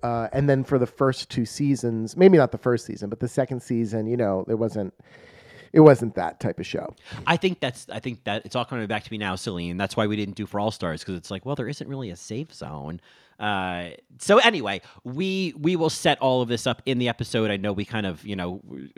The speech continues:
Speaker 2: give our, our, uh, you know, opening dramaturgy to, uh, Safe Zone before we get into each season. But here it is. And if you want access to part two, which goes into the international seasons,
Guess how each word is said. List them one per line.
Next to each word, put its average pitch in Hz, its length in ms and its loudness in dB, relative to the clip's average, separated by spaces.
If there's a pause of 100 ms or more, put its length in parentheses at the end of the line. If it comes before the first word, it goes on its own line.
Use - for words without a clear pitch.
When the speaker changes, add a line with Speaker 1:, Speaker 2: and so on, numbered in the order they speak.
(100)
Speaker 2:
give 101 180 -4
our, 95 280 -2
our, 95 360 -8 (360)
uh, 107 100 -14
you 117 100 -16
know, 113 100 -12
opening 123 340 -6
dramaturgy 110 880 -4
to, 95 280 -4
uh, 98 220 -4
Safe 110 320 -6
Zone 107 240 -4
before 101 200 -6
we 98 80 -4
get 104 140 -6
into 98 140 -10
each 95 200 -12
season. 90 460 -10 (340)
But 135 140 -4
here 254 320 -4
it 180 100 4
is. 127 540 2 (220)
And 156 160 2
if - 120 -4
you 156 160 0
want 185 280 0
access 147 420 -2
to - 140 -8
part - 400 -4
two, 113 420 -6
which 107 220 -10
goes 107 200 -2
into 107 200 -10
the 104 100 -6
international 101 560 -4
seasons, 104 640 -8